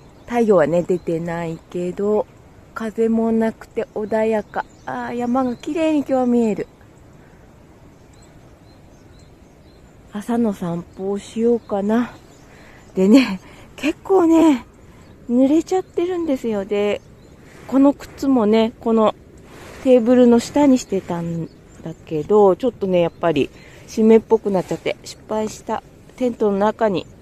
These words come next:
すればよかったなって思います。だから薪も若干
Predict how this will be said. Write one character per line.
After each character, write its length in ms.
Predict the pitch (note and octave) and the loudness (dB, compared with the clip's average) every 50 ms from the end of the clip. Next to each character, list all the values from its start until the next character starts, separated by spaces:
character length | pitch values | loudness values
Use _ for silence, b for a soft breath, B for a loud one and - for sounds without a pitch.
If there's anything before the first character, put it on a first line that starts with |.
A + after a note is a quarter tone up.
| - - - - - - - - - - - - - - - | -20 -20 -20 -20 -20 -20 -20 -20 -20 -20 -20 -20 -20 -14 -6
す 60 | G#3+ | -4
れ 100 | G#3+ G3+ F#3 | -2 -2 0
ば 120 | F3+ D#3 | 0 0
よ 100 | D#3 D#3+ | 0 0
か 140 | - - C#3+ | -2 -4 -6
っ 40 | C3+ | -6
た 180 | - - C#3+ | -6 -8 -8
な 160 | C#3+ D#3+ D3+ | -6 -4 -6
っ 20 | C3+ | -6
て 140 | - - C3 | -6 -10 -10
思 260 | C3+ D3 C3+ C3 B2+ | -8 -8 -8 -6 -6
い 40 | B2+ | -6
ま 220 | C3 - E3 F3+ | -8 -8 -8 -8
す。 120 | - - - - B B B B B B B - | -8 -10 -12 -12 B B B B B B B -12
だ 60 | - | -8
か 80 | D#3+ | -6
ら 60 | D3+ C#3+ | -6 -4
薪 360 | D3+ D3+ D3+ D3 - - F#3 | -4 -4 -4 -6 -8 -8 -6
も 140 | G3 G3 G3+ | -4 -4 -2
若 240 | G3 G3+ F#3 F3 | 0 0 0 0
干 440 | - - - - G3 G3 G3 G3 G3 | 0 -4 -6 -4 -2 -2 -2 -2 -4